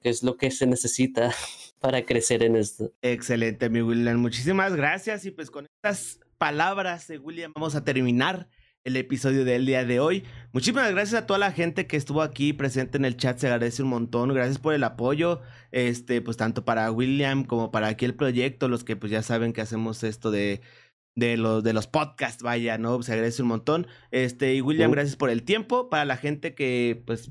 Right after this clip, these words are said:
Speaker 2: vaya, repetimos, eh, te esté escuchando en Spotify o en algún otro,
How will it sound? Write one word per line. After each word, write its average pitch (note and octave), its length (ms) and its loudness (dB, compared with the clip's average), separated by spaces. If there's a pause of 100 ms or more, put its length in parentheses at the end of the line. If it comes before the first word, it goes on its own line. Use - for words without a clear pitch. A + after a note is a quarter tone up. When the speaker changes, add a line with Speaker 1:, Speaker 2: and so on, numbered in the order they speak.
(120)
Speaker 2:
vaya, C3 380 0 (380)
repetimos, A#2+ 680 -2
eh, A2+ 400 0
te A#2 80 0
esté A#2 220 -2
escuchando A#2+ 440 -2
en A2+ 100 0
Spotify B2 640 -2
o A2+ 60 2
en A2 120 0
algún A2+ 280 0
otro, B2+ 300 0